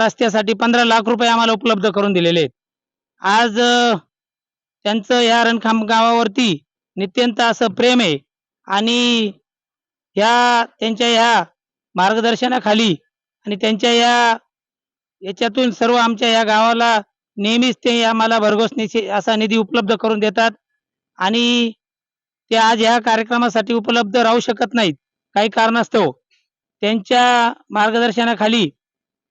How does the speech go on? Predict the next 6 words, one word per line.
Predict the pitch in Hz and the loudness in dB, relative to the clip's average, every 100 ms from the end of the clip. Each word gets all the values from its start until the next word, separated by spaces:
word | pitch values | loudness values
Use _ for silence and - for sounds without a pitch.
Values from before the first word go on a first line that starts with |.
| - | -2
माझी | 185 202 226 240 233 214 170 _ - | 0 0 0 0 0 -2 -4 _ -20
आपली | 220 220 208 - _ _ | -10 -8 -8 -12 _ _
स-, | - 214 | -10 -4
आपले | 196 190 214 202 | 0 0 -2 -2
साकूरचे | 208 202 254 254 220 - _ _ _ _ 240 | -2 0 0 0 0 -6 _ _ _ _ -4
सरपंच | 220 240 208 262 214 | -2 -2 0 0 0